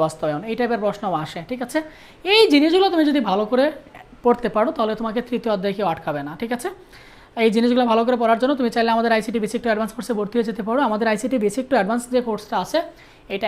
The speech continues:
একদম বেসিক থেকে আলোচনা। মানে, তুমি যদি মনে করো আইসিটি কিছু নাও পড়ে থাকো এতদিন, একদম জিরো থেকে শুরু করতে চাচ্ছ, তোমার জন্য হচ্ছে আমাদের এই বেসিক টু অ্যাডভান্স কোর্সটা, একদম জিরো থেকে আলোচনা করা আছে। ইনশাআল্লাহ, তুমি যদি আমাদের আইসিটি বেসিক টু অ্যাডভান্স কোর্সটা কভার করতে পারো, আইসিটিতে তোমার নাইনটি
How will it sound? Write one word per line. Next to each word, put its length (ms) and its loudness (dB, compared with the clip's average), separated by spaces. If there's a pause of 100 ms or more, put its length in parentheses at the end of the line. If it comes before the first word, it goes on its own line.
(100)
একদম 260 -4
বেসিক 280 -6
থেকে 180 -8
আলোচনা। 320 -10 (400)
মানে, 200 2
তুমি 180 4
যদি 180 2
মনে 160 4
করো 100 4 (140)
আইসিটি 320 0
কিছু 200 -4
নাও 240 4
পড়ে 220 6
থাকো 220 0
এতদিন, 260 2 (160)
একদম 260 0
জিরো 200 2
থেকে 200 -4
শুরু 160 -2
করতে 200 -4
চাচ্ছ, 180 -2 (500)
তোমার 240 4
জন্য 180 -2
হচ্ছে 180 -8
আমাদের 220 -4
এই 80 -2
বেসিক 200 -6
টু 60 -20
অ্যাডভান্স 260 -6
কোর্সটা, 340 -10
একদম 240 0
জিরো 180 2
থেকে 180 0
আলোচনা 320 -4
করা 220 -2
আছে। 120 -16 (600)
ইনশাআল্লাহ, 360 4
তুমি 160 0
যদি 160 0
আমাদের 220 2
আইসিটি 300 -2
বেসিক 200 -2
টু 60 2
অ্যাডভান্স 260 2
কোর্সটা 260 -4
কভার 220 4
করতে 220 -2
পারো, 160 6 (520)
আইসিটিতে 460 2
তোমার 200 2
নাইনটি 200 2